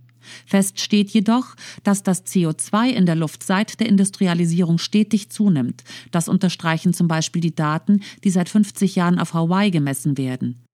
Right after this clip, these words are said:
Und unbestritten ist, dass diese Zunahme als Treibhauseffekt wirkt und die Durchschnittstemperatur erhöht.“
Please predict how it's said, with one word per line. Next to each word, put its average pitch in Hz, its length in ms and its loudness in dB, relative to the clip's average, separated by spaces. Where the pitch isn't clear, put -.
Und 190 200 2
unbestritten 202 680 2
ist, - 320 -4
dass 196 200 0
diese 269 280 0
Zunahme 190 560 4
als 196 240 -2
Treibhauseffekt 165 920 -2
wirkt 156 280 -2
und 180 160 2
die 185 100 0
Durchschnittstemperatur 156 1040 0
erhöht.“ 127 480 -4